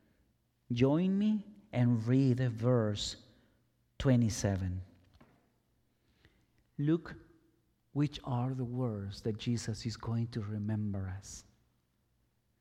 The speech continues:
Verse twenty-seven. "Peace I leave with you. My peace I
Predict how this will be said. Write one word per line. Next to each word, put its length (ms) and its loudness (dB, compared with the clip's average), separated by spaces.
Verse 640 0
twenty-seven. 960 -2
"Peace 600 -2
I 200 2
leave 540 2
with 220 -4
you. 220 -2
My 340 2
peace 680 -4
I 440 0